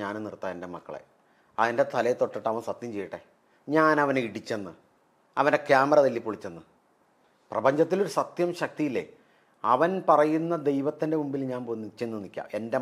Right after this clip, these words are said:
മക്കളുമായിട്ട്, എനിക്ക് സുഖമില്ലാത്തൊരു കൊച്ചുണ്ട്, ആ കൊച്ചുമായി ഞാൻ പോയി നിൽക്കാം. ഞാൻ ആ, ആ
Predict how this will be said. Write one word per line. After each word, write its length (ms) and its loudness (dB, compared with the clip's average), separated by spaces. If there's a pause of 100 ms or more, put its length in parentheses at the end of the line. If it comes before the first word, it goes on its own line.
മക്കളുമായിട്ട്, 480 -2
എനിക്ക് 180 -10
സുഖമില്ലാത്തൊരു 420 0
കൊച്ചുണ്ട്, 280 -14 (560)
ആ 20 8 (160)
കൊച്ചുമായി 480 0 (140)
ഞാൻ 140 -2 (100)
പോയി 180 -4
നിൽക്കാം. 280 -10 (1800)
ഞാൻ 260 6 (100)
ആ, 0 - (240)
ആ 40 6